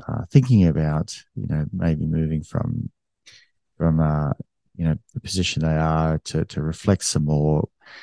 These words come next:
whether it be individual or I think group is very powerful, um, and, and, and to try and find, you know, someone that they resonate with and also a, a group that they resonate with, trying to overcome, you know, those initial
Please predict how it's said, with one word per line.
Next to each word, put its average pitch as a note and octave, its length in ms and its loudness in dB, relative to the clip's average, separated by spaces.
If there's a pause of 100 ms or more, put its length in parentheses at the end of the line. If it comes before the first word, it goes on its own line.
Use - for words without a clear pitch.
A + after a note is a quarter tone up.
(240)
whether G#2 200 6
it - 80 4
be F2+ 120 8
individual E2+ 600 4
or D2+ 140 2
I E2+ 60 -2
think D#2 260 -2
group E2 260 0
is D2+ 120 -6
very E2 340 4
powerful, - 680 -2 (140)
um, D#2 360 -4 (220)
and, D#2 380 -4
and, D#2 180 -6
and D2+ 180 -6
to - 120 -20
try - 200 -8
and D2+ 120 -6
find, D#2+ 480 -4
you D#2+ 40 -4
know, D#2 220 -4
someone A#2 400 2
that - 20 -8
they E2 160 0
resonate E2+ 540 -2
with B2+ 260 2
and B2+ 120 4
also A#2 320 2
a, F#2+ 120 4 (480)
a - 80 4
group B2+ 340 8
that C3 120 4
they B2+ 140 6
resonate A#2 560 4
with, G#2+ 220 0
trying F#2+ 280 0
to F2+ 100 0
overcome, E2 640 -2 (120)
you F2+ 80 0
know, F2 40 4
those E2 220 2
initial F2 340 0